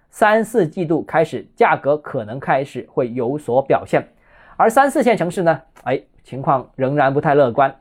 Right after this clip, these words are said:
这个也是跟三四线城市的基调一样，三四线城市的基调是人口流出，需求放缓，所以我也不太看好明年三四线城市的楼价，这是对宏观上面的一个看法。至于大湾区，像广州、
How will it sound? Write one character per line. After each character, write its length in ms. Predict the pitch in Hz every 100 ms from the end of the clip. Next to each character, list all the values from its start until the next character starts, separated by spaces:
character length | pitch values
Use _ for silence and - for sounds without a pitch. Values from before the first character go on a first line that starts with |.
| _
这 120 | 208
个 80 | 160
也 100 | 127
是 80 | 113
跟 160 | 170 165
三 160 | 175
四 100 | 175
线 160 | 165 147
城 140 | 135
市 100 | 143
的 80 | 151
基 200 | 135 185
调 180 | 185 143 -
一 80 | 151
样， 140 | 190 - _ _ _ _
三 240 | 208 220
四 140 | 226 214
线 180 | 202
城 180 | 156 156
市 120 | 175
的 100 | 180
基 180 | 156 202
调 160 | 202 175
是 220 | 165 151
人 240 | 139 190
口 220 | 208 143 123
流 180 | 156
出， 300 | 185 214 208 -
需 420 | - - 196 190
求 260 | 190 190 147
放 240 | 143 147
缓， 220 | 120 110 -
所 180 | _ 143
以 80 | 135
我 340 | 107 107 101 -
也 320 | 139 127 107
不 100 | 120
太 300 | 139 190 135 - _ _
看 180 | - 165
好 160 | 123 98
明 160 | 113
年 140 | 139 135
三 180 | 147 143
四 120 | 143
线 200 | 135 110 - -
城 160 | - 131
市 100 | 139
的 80 |
楼 140 | 113 117
价， 160 | 139 - _ _ _
这 120 | - 127
是 120 | 135
对 100 | 135
宏 180 | 131 143
观 140 | 175
上 100 | 196
面 60 | 165
的 80 |
一 60 | 156
个 80 | 170
看 140 | 202
法。 160 | 165 - - - -
至 140 | 240
于 240 | 233 - _ _
大 120 | - 220
湾 160 | 226
区， 240 | 226 240 -
像 200 | 170 139
广 220 | 156 156
州、 240 | 220 233